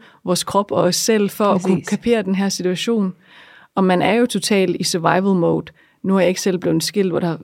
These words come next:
Speaker 1: været børn involveret, men jeg har da haft lang-, længerevarende forhold før, hvor man har
Speaker 2: Ja.
Speaker 1: måttet flytte fra hinanden og sådan noget. Og det er jo bare survival.
Speaker 2: Ja.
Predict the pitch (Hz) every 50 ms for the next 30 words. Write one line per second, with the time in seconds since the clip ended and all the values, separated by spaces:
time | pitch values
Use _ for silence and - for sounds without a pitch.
0 | - - - 175 165 165 165 214 226 233 214 196 180 175 160 185 196 190 180 175
1 | 160 156 180 190 165 - 175 160 151 - - _ _ _ - - - - - -
2 | 180 180 190 220 220 190 160 170 165 - 196 202 220 185 180 - - 214 208 185
3 | 180 185 175 170 180 175 160 160 147 - - 180 165 - - 180 180 185 190 185
4 | 208 220 220 - - 180 165 175 185 - - - - - - - - 180 190 190
5 | - 160 185 247 277 - 208 190 175 - - 180 160 156 147 147 - - 165 165
6 | - - _ _ - 180